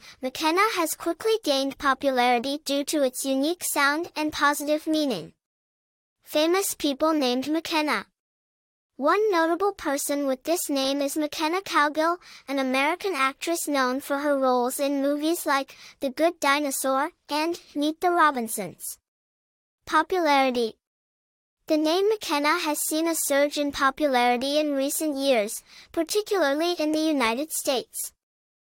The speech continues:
According to the Social Security Administration, it has consistently ranked within the top five hundred baby names for girls since the early two thousands. Personality. People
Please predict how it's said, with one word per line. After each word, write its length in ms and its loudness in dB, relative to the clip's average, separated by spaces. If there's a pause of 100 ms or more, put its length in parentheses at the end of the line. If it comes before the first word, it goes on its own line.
(300)
According 520 2
to 120 -4
the 120 0
Social 420 0
Security 640 0
Administration, 960 -2 (280)
it 120 -10
has 180 0
consistently 800 -2
ranked 440 0
within 320 0
the 80 -2
top 380 2
five 340 2
hundred 440 -4
baby 320 2
names 460 -2
for 160 -2
girls 420 2 (140)
since 180 -4
the 180 -2
early 300 2
two 240 -2
thousands. 720 0 (880)
Personality. 960 0 (880)
People 320 0